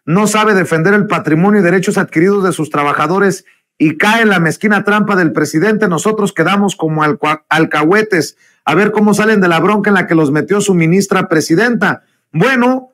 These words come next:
pues ya también salió el traidorcete de Germán Martínez, quien fuera senador por Morena y después brincó a este grupo plural,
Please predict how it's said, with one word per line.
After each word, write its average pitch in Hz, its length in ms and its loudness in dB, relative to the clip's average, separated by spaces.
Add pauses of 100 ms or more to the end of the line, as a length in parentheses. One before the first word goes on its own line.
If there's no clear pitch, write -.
(140)
pues 175 220 0
ya 240 200 0
también 220 480 0
salió 196 360 2 (240)
el 180 240 0
traidorcete 190 800 0
de 196 140 2
Germán 196 460 2
Martínez, 208 840 0 (320)
quien 160 280 0
fuera 233 520 0
senador 175 640 0 (140)
por 285 280 0
Morena 180 460 2
y 175 40 2
después 202 680 -2 (380)
brincó 175 480 0
a 220 220 0
este 214 280 0
grupo 220 460 0
plural, 190 640 0